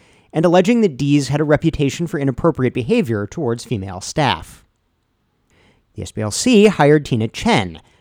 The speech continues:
a Chicago attorney that the Montgomery Advertiser called, quote, "well-versed in gender and racial equity issues," close quote, who was once chief of staff to Michelle Obama, to, quote, "review its workplace environment and policies," close quote.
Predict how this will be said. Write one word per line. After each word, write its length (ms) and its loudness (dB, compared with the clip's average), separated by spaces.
a 120 -4
Chicago 480 0
attorney 400 0
that 200 -4
the 60 -6
Montgomery 380 0
Advertiser 480 2
called, 400 2
quote, 260 0
"well-versed 580 2
in 140 2
gender 320 2
and 100 0
racial 380 -2
equity 380 0
issues," 420 -6
close 280 -10
quote, 280 -2
who 100 -4
was 280 2
once 320 2
chief 200 0
of 120 -4
staff 300 2
to 60 0
Michelle 400 -4
Obama, 440 0
to, 120 -2
quote, 280 4
"review 400 0
its 160 -4
workplace 480 0
environment 560 -2
and 100 -14
policies," 680 -4
close 240 -10
quote. 320 -8